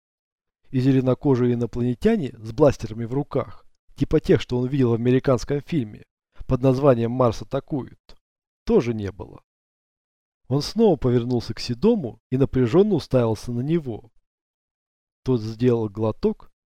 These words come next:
и покачал головой. Ох, Миша, Миша, ну неужели ты думаешь, что всё будет как в кино? Только, мол, форма другого цвета и бластеры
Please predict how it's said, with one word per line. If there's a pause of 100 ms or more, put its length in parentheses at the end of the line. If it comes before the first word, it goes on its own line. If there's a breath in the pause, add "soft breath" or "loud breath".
и
покачал
головой. (1200)
Ох,
Миша,
Миша, (600)
ну
неужели
ты
думаешь,
что
всё
будет
как
в
кино? (920)
Только,
мол,
форма
другого
цвета
и
бластеры